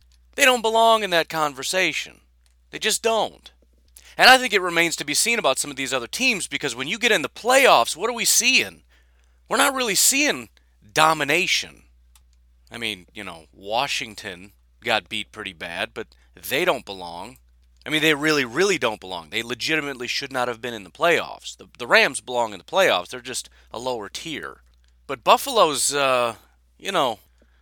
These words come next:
let's just say Buffalo hasn't been quite as impressive. Nearly losing to the Colts,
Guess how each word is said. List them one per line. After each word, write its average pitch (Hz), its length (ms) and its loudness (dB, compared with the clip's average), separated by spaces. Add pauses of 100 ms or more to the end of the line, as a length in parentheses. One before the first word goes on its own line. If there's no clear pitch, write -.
(160)
let's 190 140 2
just - 160 2
say 208 100 4
Buffalo 185 400 4
hasn't 156 320 0
been 143 160 -2
quite 143 300 0
as 123 160 -2
impressive. 110 720 -4 (260)
Nearly 160 420 -2
losing 147 360 -6
to 117 60 -12
the 104 100 -10
Colts, - 600 -4